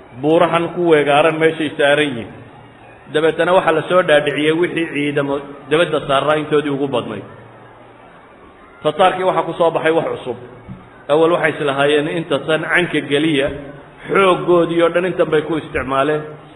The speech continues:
Ciidamo ixtiyaad iyo meel may dhiganin. Iyagu dhammaantood dagaalka way ku jiraan. Laakiin ninkan daaliyey waa kooxdii muqaddamada wadato qura ninkii ahaa.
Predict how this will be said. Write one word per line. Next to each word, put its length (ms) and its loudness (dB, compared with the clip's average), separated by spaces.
Ciidamo 380 0
ixtiyaad 600 0
iyo 120 2
meel 260 2
may 160 2
dhiganin. 400 -2
Iyagu 300 2
dhammaantood 500 4
dagaalka 340 4
way 120 2
ku 120 -2
jiraan. 340 -2
Laakiin 340 0
ninkan 340 0
daaliyey 540 6
waa 200 4
kooxdii 340 2
muqaddamada 540 2
wadato 380 2
qura 180 2
ninkii 280 -2
ahaa. 280 -2